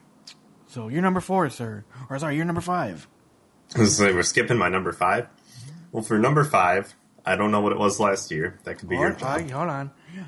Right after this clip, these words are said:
Speaker 1: Number five for you last year was Agame ga Kill.
Speaker 2: All right. And then, but this year, it's something slightly different. I actually had a tie.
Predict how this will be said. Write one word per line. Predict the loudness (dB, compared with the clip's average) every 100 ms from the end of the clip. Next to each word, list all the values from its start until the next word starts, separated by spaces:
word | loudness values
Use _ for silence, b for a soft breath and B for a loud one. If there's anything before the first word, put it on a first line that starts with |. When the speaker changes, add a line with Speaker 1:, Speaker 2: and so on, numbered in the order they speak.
| -14
Speaker 1:
Number | -10 -8
five | -8 -10 -8 -10
for | -8
you | -8 -6 -6
last | -6 -8 -10
year | -8 -6 -6 B -14 -10
was | -6 -6
Agame | -4 -2 -2 0
ga | -2
Kill. | -2 -4 -6 -8 _ _ _ _ _ -6
Speaker 2:
All | 0
right. | 4 2 0 -12 -20 -20 -20 _ b b b b b -4
And | 0 2
then, | 4 2 0
but | 0 4
this | 4 4 4
year, | 4 4
it's | 2 0
something | 0 2 4 4 2
slightly | 0 0 2 2
different. | 0 0 2 0 0
I | -4
actually | -2 0 0 2
had | 2
a | 0
tie. | 0 2 2 0 -6